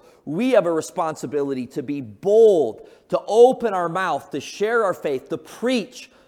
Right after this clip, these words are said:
the gospel, to give the gospel. We have that responsibility, but may we be certain that it is not up to us to change someone's heart.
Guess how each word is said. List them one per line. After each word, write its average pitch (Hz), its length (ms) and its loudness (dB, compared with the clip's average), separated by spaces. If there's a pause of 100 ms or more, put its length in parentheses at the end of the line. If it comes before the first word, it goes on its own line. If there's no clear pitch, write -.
(180)
the 170 140 -2
gospel, 156 480 -4
to 160 160 -6
give 202 500 -2
the 175 100 -6
gospel. 143 480 -4
We 247 260 -4
have 208 360 -6
that 170 240 -4
responsibility, 156 960 -6 (300)
but 143 240 -4
may 180 520 -6
we 160 680 -10 (1000)
be 175 240 -8
certain 135 680 -6
that 135 200 -6
it 175 160 -4
is 131 240 -4
not 147 460 -4
up 151 220 -4
to 139 140 -6
us 127 220 -4
to 120 100 -12
change 117 320 -12
someone's 104 380 -12
heart. 98 380 -12